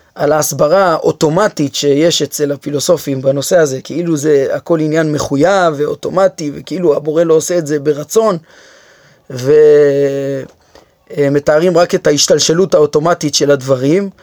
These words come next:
ולכן מדברים על השכל הפועל והטבע והגלגל,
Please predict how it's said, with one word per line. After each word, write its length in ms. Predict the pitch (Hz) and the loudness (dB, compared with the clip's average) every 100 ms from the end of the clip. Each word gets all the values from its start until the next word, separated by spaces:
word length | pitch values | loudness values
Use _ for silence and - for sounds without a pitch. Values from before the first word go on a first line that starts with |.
| _ _ _ - | _ _ _ -6
ולכן 320 | 131 131 156 | -4 0 -2
מדברים 500 | 147 135 151 196 170 | 0 0 2 2 2
על 80 | 139 | 0
השכל 380 | 123 - 165 139 | -2 -4 -2 -2
הפועל 540 | 120 - 208 196 151 | -2 0 2 4 2
והטבע 540 | 135 127 185 208 151 135 | -2 -2 0 2 2 2
והגלגל, 680 | 139 139 151 139 143 160 | 0 0 -4 0 0 0